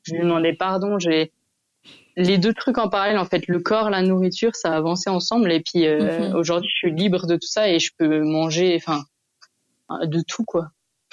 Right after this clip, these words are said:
Speaker 2: Mhm. Et, et il y a eu des moments, euh, entre aujourd'hui puis, euh,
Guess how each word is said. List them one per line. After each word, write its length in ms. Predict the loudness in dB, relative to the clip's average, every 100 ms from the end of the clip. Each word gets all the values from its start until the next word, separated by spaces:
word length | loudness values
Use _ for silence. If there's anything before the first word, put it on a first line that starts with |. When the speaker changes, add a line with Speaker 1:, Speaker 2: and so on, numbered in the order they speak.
| -4 -2
Speaker 2:
Mhm. 380 | -2 -2 -2 -4 -6 -16 -20 -8
Et, 80 | -6
et 60 | -4
il 120 | -2
y 40 | 0
a 40 |
eu 120 | 0
des 160 | 0 -2
moments, 400 | 0 -2 -2 -4 -8 -20 -6
euh, 160 | -2 0
entre 400 | -2 -4 -4 -4
aujourd'hui 640 | -2 0 0 -2 -2 -2
puis, 300 | -4 -6 -4
euh, 180 | -2 -2